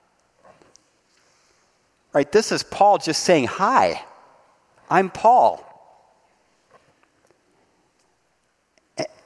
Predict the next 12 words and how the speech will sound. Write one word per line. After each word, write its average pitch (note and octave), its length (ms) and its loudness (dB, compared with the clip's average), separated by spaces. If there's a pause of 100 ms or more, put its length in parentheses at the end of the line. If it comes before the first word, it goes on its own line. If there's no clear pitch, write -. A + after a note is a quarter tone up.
and - 120 0
then B3+ 140 2
he F#3+ 120 -2
finally G#3 440 0
gets D3 280 -2
to D3+ 100 -6
the C#3 100 0
actual C3 360 0
greeting, A#2 600 -6 (580)
verse B2 280 -8
seven. B2 480 -6 (1800)
"Grace E3+ 480 -2